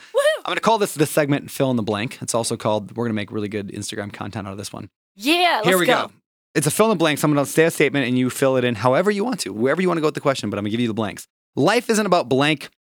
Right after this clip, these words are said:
Speaker 2: It's about blank.
Speaker 1: Life isn't about money. It's about fun.
Speaker 2: Ooh, that's good.
Speaker 1: Thanks. I just think it.
Speaker 2: That was a short, sweet, to the point. Well, I, we're gonna go with it. I like it. So,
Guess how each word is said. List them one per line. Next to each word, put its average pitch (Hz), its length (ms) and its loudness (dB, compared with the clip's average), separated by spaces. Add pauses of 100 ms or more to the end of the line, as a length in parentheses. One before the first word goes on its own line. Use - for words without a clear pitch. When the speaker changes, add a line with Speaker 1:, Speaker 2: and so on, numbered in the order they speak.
(140)
Speaker 2:
It's - 140 -6
about 117 260 0
blank. - 520 -10 (360)
Speaker 1:
Life 285 220 0
isn't 302 180 -2
about 233 220 0
money. 254 300 0
It's 240 100 -4
about 214 240 -2
fun. 240 380 0 (480)
Speaker 2:
Ooh, 170 240 -2 (260)
that's - 160 -16
good. 120 380 -10 (260)
Speaker 1:
Thanks. 311 420 -4
I 190 120 -6
just 202 160 -6
think 277 180 -2
it. - 140 -12 (260)
Speaker 2:
That 117 80 -8
was 131 120 -4
a 104 100 -8
short, - 340 -2
sweet, 135 340 -4
to - 120 -4
the 113 80 -4
point. 147 340 -2
Well, 98 100 -6
I, 107 240 -2
we're 117 120 2
gonna 135 160 0
go 151 120 4
with 135 120 2
it. 101 120 0 (400)
I 120 80 2
like 147 160 2
it. - 140 -6 (380)
So, 196 320 2